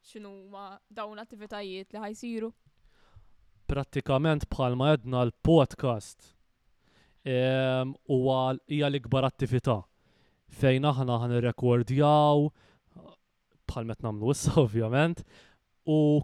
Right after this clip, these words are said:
Speaker 2: kull poddata ħajkollha tema. U fej anka ħa-, ħanġibu il-xi nies differenti biex jitkellmu u jtuna il-viżjoni u l-interpretazzjoni tagħhom. Issa, bħala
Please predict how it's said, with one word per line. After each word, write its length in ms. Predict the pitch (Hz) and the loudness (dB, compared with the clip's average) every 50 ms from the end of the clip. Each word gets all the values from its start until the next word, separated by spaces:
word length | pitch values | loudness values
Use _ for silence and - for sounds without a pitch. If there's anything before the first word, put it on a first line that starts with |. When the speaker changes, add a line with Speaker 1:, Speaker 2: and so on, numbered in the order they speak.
| - | -2
Speaker 2:
kull 240 | - - 262 233 208 - | 0 2 4 4 4 4
poddata 840 | - 175 190 170 135 127 135 160 147 127 117 110 - 131 131 139 143 147 | 4 4 4 4 2 0 0 2 2 2 0 0 0 0 0 0 2 2
ħajkollha 480 | 208 196 - - 156 147 143 143 151 143 - | 2 2 4 4 2 4 4 2 0 0 0
tema. 380 | - 151 135 113 104 104 92 - _ _ _ _ _ _ _ _ - | -2 -4 -2 -4 -6 -10 -14 -16 _ _ _ _ _ _ _ _ 0
U 60 | 208 185 | 0 0
fej 240 | - 170 160 156 160 | 2 2 2 4 4
anka 400 | 160 156 156 147 - 160 156 156 143 | 2 0 -2 -2 0 2 2 2 2
ħa-, 260 | 175 175 170 160 156 - _ _ - - - | 2 0 0 0 -4 -8 _ _ -20 -20 -12
ħanġibu 1120 | - - 156 151 151 147 151 147 147 147 147 151 160 156 127 123 123 120 117 110 120 127 131 135 135 - _ _ - _ - | -6 -2 0 0 2 2 0 0 0 -2 -2 -4 -6 -6 -6 -6 -6 -6 -6 -4 -4 -4 -4 -6 -8 -12 _ _ -20 _ -6
il-xi 300 | 160 156 - - 208 196 | -6 -6 -2 0 -2 0
nies 300 | 151 131 127 131 127 117 117 | 0 -2 -4 -4 -6 -8 -10
differenti 600 | 117 156 - - - 185 160 135 127 - - 123 | -10 -12 -8 -4 -4 -2 -2 -2 -4 -6 -4 -4
biex 200 | 135 131 - - | -4 -2 -2 -4
jitkellmu 540 | - - - - 180 180 175 170 170 202 214 | -6 -4 0 2 4 4 4 4 6 6 6
u 40 | 185 | 6
jtuna 420 | - - 139 135 131 131 135 135 139 135 - - - _ _ - | 6 4 2 2 2 0 0 0 0 -2 -6 -14 -20 _ _ 0
il-viżjoni 800 | 180 170 139 - 143 143 117 104 113 131 139 135 135 135 135 143 | 0 0 2 2 0 0 0 0 0 2 2 2 2 2 0 0
u 40 | 147 | 0
l-interpretazzjoni 1000 | 151 151 147 - 151 147 147 - 147 - 135 120 - - - 127 120 123 123 123 | 0 0 0 0 -2 -2 -2 -4 -6 -6 -8 -8 -8 -6 -4 -4 -2 -2 -4 0
tagħhom. 400 | - 151 127 - - - 110 95 90 _ - _ _ _ _ _ _ _ _ _ _ _ _ _ _ _ _ _ | 0 0 0 0 -4 -8 -8 -8 -8 _ -20 _ _ _ _ _ _ _ _ _ _ _ _ _ _ _ _ _
Issa, 460 | 175 180 180 - - - - - 107 87 - _ _ _ _ _ _ - - | 0 0 0 0 -4 -6 -8 -8 -8 -8 -10 _ _ _ _ _ _ -8 -4
bħala 320 | - - 262 202 190 180 | 2 4 6 6 6 6